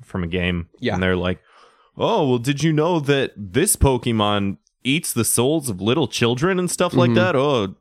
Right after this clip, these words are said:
Speaker 1: ten top scariest Pokemon that
Speaker 2: <laughs> Right,
Speaker 1: would exist
Speaker 2: right,
Speaker 1: if
Speaker 2: right,
Speaker 1: they
Speaker 2: right.
Speaker 1: existed." Like, you know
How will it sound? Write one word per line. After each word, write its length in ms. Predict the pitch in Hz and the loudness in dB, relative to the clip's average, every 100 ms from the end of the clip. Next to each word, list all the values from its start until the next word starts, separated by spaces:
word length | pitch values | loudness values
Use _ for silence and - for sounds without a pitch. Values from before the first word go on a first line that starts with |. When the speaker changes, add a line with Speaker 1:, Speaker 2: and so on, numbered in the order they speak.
| _ | _
Speaker 1:
ten 340 | - 127 143 | -2 0 2
top 400 | 139 147 156 156 | 2 2 2 -2
scariest 680 | - - 127 147 165 156 151 | -8 -2 2 2 2 0 0
Pokemon 600 | - 170 - 127 113 117 123 | 0 0 0 0 2 2 2
that 100 | - | 2
Speaker 2:
<laughs> 20 | |
Right, 180 | 156 131 | 2 2
Speaker 1:
would 80 | 117 | 2
exist 280 | 110 - | 2 2
Speaker 2:
right, 140 | 113 107 | 4 4
Speaker 1:
if 80 | 107 | 2
Speaker 2:
right, 100 | 110 | 4
Speaker 1:
they 140 | 127 | 4
Speaker 2:
right. 100 | 127 | 2
Speaker 1:
existed." 560 | 127 160 175 117 101 95 | 2 0 0 0 0 0
Like, 240 | 92 95 - | -4 -4 -6
you 140 | 95 | -6
know 180 | 87 156 | -4 -6